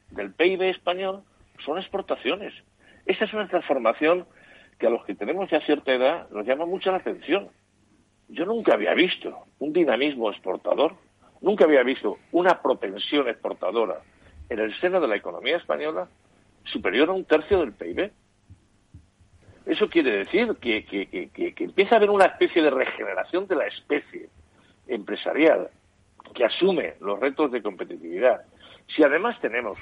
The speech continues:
claro que el sesenta por ciento, grosso modo, de lo que vendemos, lo vendemos en Europa, que Europa se esté planteando, que Europa esté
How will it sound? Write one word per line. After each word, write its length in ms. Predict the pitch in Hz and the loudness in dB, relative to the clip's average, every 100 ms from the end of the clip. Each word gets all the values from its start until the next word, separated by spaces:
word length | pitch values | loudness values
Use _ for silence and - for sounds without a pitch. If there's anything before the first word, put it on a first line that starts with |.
| - | -8
claro 340 | 101 107 85 - - - - - | 0 2 0 -8 -18 -20 -20 -10
que 80 | 98 | -8
el 100 | 95 | -8
sesenta 500 | - 90 143 127 - | -10 -6 -6 -2 -2
por 160 | 92 | -2
ciento, 340 | - 131 104 82 | -2 -2 -2 -6
grosso 300 | 95 117 107 | -4 -4 -4
modo, 340 | 110 107 92 | -4 -2 -4
de 100 | 95 | -6
lo 120 | 92 | -6
que 100 | 95 | -8
vendemos, 520 | 82 85 107 113 87 - - - - _ | -8 -4 0 0 -2 -8 -18 -20 -20 _
lo 160 | - 95 | -2 2
vendemos 460 | 92 92 123 117 107 | 2 2 4 4 0
en 160 | 87 | -4
Europa, 520 | 82 92 131 - 78 - _ _ _ _ _ - _ _ | -4 2 2 2 -6 -8 _ _ _ _ _ -20 _ _
que 100 | - | 2
Europa 340 | 131 151 202 196 | 4 6 4 0
se 100 | - | -2
esté 200 | - 151 | -6 -4
planteando, 680 | 143 120 90 110 127 104 87 | 0 -2 -2 0 0 -2 -6
que 80 | |
Europa 340 | 101 147 180 151 | -2 -2 2 2
esté 420 | - - 160 151 | 2 0 0 0